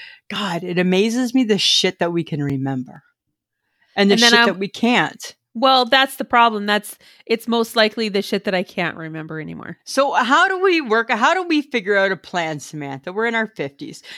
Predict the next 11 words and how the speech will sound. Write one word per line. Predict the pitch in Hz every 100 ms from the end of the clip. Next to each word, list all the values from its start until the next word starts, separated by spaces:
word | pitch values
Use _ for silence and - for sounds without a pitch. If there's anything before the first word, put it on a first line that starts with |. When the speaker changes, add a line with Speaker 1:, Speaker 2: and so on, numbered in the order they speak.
| -
Speaker 1:
to | 208
get | 165 233
our | 214 214
brain | 180 170 180 175 165 170 - - -
to | - 185 175 - - _ 226
maybe | 269 269 277 269
not | 233 240 254
remember | 277 269 254 240 240 220
so | - - - 269
much | 277 269 262
of | 220